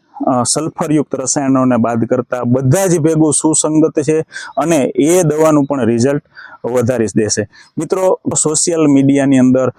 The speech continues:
ઘણી બધી એવી માહિતી, અ, જોવા મળે છે કે જે કાંઈ ગ્રેડ છે એને આપણે ફૂગનાશક દવા ભેગા આપીએ તો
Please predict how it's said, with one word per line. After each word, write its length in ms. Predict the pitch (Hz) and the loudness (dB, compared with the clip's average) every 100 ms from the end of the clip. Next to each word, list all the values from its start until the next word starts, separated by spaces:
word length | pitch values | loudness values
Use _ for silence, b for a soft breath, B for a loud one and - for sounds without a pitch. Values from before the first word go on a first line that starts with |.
| B B B | B B B
ઘણી 260 | - 165 196 | -4 0 0
બધી 480 | 170 143 160 151 - - | 2 2 2 2 0 0
એવી 340 | 135 139 131 | 0 4 4
માહિતી, 800 | 113 113 127 131 127 123 113 110 - B B B | 4 2 0 -2 -2 2 2 2 -2 B B B
અ, 300 | 117 117 110 | -2 0 0
જોવા 320 | 101 123 131 | -2 -2 0
મળે 280 | 120 113 110 | 2 0 0
છે 180 | 110 107 | 0 -2
કે 200 | - 110 | -4 -2
જે 200 | 110 131 | -2 -2
કાંઈ 340 | 147 135 131 | -2 0 2
ગ્રેડ 460 | 117 120 156 185 156 | 2 0 0 0 2
છે 320 | 120 104 - - - | 2 2 0 -6 -10
એને 140 | 127 139 | -2 -2
આપણે 280 | 117 135 | -2 -4
ફૂગનાશક 540 | 143 - 131 131 131 135 | -6 -8 -4 -2 -2 0
દવા 320 | 120 113 120 | 0 2 2
ભેગા 280 | 113 110 127 | 0 0 0
આપીએ 340 | 147 170 113 | -2 -2 -2
તો 260 | 101 151 | -2 -4